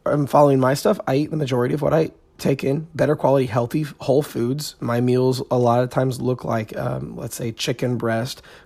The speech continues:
lots of greens, lots of fruits, lots of vegetables, um, rice, uh, pasta, usually, like, a whole grain pasta if I go pasta.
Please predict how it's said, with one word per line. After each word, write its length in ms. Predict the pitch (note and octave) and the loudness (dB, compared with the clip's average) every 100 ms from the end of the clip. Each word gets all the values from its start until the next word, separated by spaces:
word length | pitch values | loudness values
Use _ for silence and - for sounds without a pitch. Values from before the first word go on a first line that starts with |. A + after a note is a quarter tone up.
| - | -8
lots 360 | C3 C3 B2 - | 0 2 2 0
of 140 | B2 | -6
greens, 480 | A#2 A#2+ A#2 A2+ A2 | -2 -2 0 0 0
lots 280 | A2+ B2 - | 0 0 -2
of 80 | A2+ | -10
fruits, 320 | - A#2 A2+ | -8 -8 -2
lots 200 | A#2+ - | -2 0
of 100 | A#2 | 0
vegetables, 640 | A#2 A2+ - B2 A#2+ A#2+ - - - _ - | 0 -2 -6 -6 -4 -6 -12 -20 -20 _ -2
um, 520 | C3+ C3 B2 A#2 A#2 | 2 6 6 4 4
rice, 540 | A#2+ A#2+ A#2 A2+ - - - _ _ _ _ _ _ _ _ _ - | 4 4 2 -2 -6 -12 -20 _ _ _ _ _ _ _ _ _ 0
uh, 280 | C#3 B2 A#2 | 2 2 0
pasta, 760 | - A2 A2+ - A#2 A#2 A#2 - _ - | 0 0 0 -2 0 0 0 -8 _ -6
usually, 320 | C#3+ C3+ B2+ | -2 2 4
like, 160 | B2+ B2 | 4 2
a 40 | |
whole 220 | G#2+ B2+ | 2 2
grain 320 | A#2+ A#2+ A2+ | 4 0 0
pasta 420 | A2+ A#2 A2 - A#2 | 0 -2 -2 -2 -4
if 140 | - | -2
I 80 | A2+ | -2
go 160 | A#2 | -2
pasta. 540 | A2+ A2 G#2 - - | -2 -2 -2 -6 -10